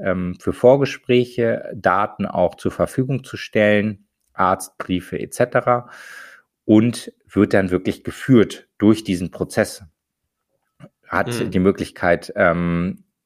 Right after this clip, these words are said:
Speaker 1: die Daten, ähm, auch dort zur Verfügung zu stellen. Gerade bei Aufklärungsgesprächen gibt es Dinge, ähm,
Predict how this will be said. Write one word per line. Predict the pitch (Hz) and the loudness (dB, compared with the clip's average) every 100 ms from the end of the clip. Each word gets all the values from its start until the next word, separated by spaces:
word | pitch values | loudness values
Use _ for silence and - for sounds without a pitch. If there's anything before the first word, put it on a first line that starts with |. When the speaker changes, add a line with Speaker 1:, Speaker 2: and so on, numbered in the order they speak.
| _ | _
Speaker 1:
die | 117 - - 90 - | -14 -14 -8 -8 0
Daten, | 87 95 - 107 101 104 - | 2 2 -2 -4 -4 -6 -2
ähm, | 98 87 87 87 98 - _ _ _ _ _ | -2 0 -2 -4 -6 -14 _ _ _ _ _
auch | 104 90 - - _ | 4 4 0 -20 _
dort | - 92 87 95 - - | -10 -2 2 2 0 -16
zur | - 104 | -8 -6
Verfügung | 92 - 123 123 110 | -6 -4 -4 -4 -8
zu | - | -10
stellen. | - 101 92 95 95 - - _ | -8 -2 0 0 -4 -12 -20 _
Gerade | - 85 87 | -2 0 0
bei | 82 85 82 85 76 | 0 0 2 0 -4
Aufklärungsgesprächen | - 104 - - 92 90 - 82 - - - 87 90 - 90 | 0 0 0 -4 -4 -4 -8 -14 -14 -16 -4 -2 -2 -6 -8
gibt | 82 85 85 | -8 -8 -10
es | - | -10
Dinge, | 87 82 82 82 - | -8 -4 -2 -4 -4
ähm, | 92 82 78 78 | -6 -4 -6 -8